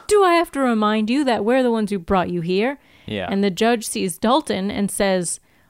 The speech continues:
Speaker 1: "This one is full of feeling. He reads. Bring him to me." <laughs>
Speaker 2: <laughs> He reads.
Speaker 1: So because he reads, I guess he's full of empathy. <laughs>
Speaker 2: Yeah.
Speaker 1: Then Spike says, "What's with the bringing? I thought you could just zap people." <laughs>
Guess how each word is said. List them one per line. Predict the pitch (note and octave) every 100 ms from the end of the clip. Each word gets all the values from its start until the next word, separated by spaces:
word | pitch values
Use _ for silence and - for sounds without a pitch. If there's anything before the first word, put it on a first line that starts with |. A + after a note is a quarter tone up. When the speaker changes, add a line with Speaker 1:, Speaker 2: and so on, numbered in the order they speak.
| _ -
Speaker 1:
"This | A#3+ -
one | G3+
is | F3+ -
full | - G3
of | F3
feeling. | - A#3 F#3+ D#3+ E3 E3 _ _
He | A#3 G3
reads. | F#3 A3+ G3+ E3 - - - _ F#3+
Bring | A3 G#3+
him | F#3 F3+
to | - G#3
me." | G3+ A#3+ -
<laughs> | - - _ -
Speaker 2:
<laughs> | C3+ - G#3+ - C4+ - C#4 -
He | A#3+ F3
reads. | C#3 C3 B2 D3+ - - _ - - C5+ C#5+ A4
Speaker 1:
So | - G4 E4 C4+
because | D4 - B3+ A#3+
he | A#3+
reads, | G#3+ A3 G#3 - - A3
I | G3
guess | G3 F#3+
he's | G3 F#3+
full | - F3+
of | F3
empathy. | F3+ - F#3+ - A#3+ -
<laughs> | _ G4 - G#4+ -
Speaker 2:
Yeah. | G#2 F#2 F2 - -
Speaker 1:
Then | G3+ G3 F#3+
Spike | - G3+ F#3+
says, | - F#3+ E3
"What's | F#3 C#4
with | E4+ D#4
the |
bringing? | A#3 C#4+ E4 G3+
I | F3+
thought | F#3+ A#3+ A#3
you |
could | A3+ A3
just | A3 F#3
zap | A3+ -
people." | - F3+ E3+ E3 D#3+ _
<laughs> | _